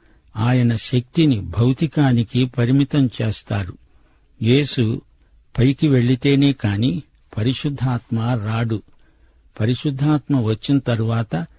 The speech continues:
యేసు సర్వత్రా ఉండగలడు. ఈ రోజున యేసు విశ్వాసిలో ఉండగలుగుతున్నాడు అంటే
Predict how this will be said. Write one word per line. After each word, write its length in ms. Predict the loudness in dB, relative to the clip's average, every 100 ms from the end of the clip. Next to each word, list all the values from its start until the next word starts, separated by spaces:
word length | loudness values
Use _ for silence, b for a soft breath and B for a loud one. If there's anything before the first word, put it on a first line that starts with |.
| _ _ -4
యేసు 540 | 2 2 2 -2 -2 -4 -14
సర్వత్రా 800 | -6 -2 0 0 0 0 0 2
ఉండగలడు. 800 | 2 2 0 0 0 0 -2 -4 _ _ _ -20 -14 -2
ఈ 180 | 0 2
రోజున 420 | 2 2 2 0
యేసు 480 | 2 2 2 0 -2
విశ్వాసిలో 840 | -2 -4 0 0 2 0 0 2
ఉండగలుగుతున్నాడు 1200 | 2 0 0 2 2 0 0 2 2 2 2 2
అంటే 440 | 2 0 -2 -2